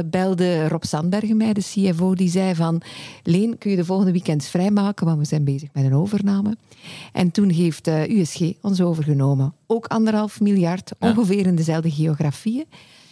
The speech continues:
Speaker 1: En de idee was, als we samen gaan, we zijn in een aantal geografieën suboptimaal, eigenlijk te klein. Dus als we samenvoegen, zijn we voldoende groot en kunnen we daaruit verder. Dus toen werden we een bedrijf van drie miljard doorgegroeid tot vier miljard.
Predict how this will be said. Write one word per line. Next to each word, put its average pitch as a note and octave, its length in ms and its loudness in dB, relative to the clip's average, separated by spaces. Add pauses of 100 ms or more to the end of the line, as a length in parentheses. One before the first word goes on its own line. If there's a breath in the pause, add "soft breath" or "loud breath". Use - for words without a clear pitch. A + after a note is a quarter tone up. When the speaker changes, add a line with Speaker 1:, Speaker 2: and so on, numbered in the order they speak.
Speaker 1:
En G3 220 0
de F#3 120 0
idee G3 460 0
was, G3 320 -4
als F3 220 -2
we F3+ 80 0
samen G#3+ 460 0
gaan, D#3+ 280 0
we G3 80 0
zijn F3+ 200 0
in F3 100 2
een D#3+ 160 -2
aantal G3+ 420 0
geografieën F3 720 0
suboptimaal, E3 800 -2
eigenlijk D3+ 320 -6
te G#3+ 100 -2
klein. F3 460 -4 (680 loud breath)
Dus F#3+ 140 2
als G3 140 0
we G3+ 80 -2
samenvoegen, G3 640 0
zijn F3 180 -2
we D#3+ 100 -2
voldoende F3 440 0
groot E3 300 -2
en D3+ 80 -2
kunnen D#3 240 -8
we C#3+ 80 -10
daaruit C#3 360 -4
verder. - 400 -6
Dus D#3 140 0
toen F#3+ 140 0
werden E3 200 0
we D#3 60 0
een D3 180 2
bedrijf D#3+ 280 -2
van D#3+ 320 0 (320 loud breath)
drie F3+ 280 0
miljard F3 640 0
doorgegroeid E3 600 0
tot - 200 -10
vier F3 300 -2
miljard. D#3 520 0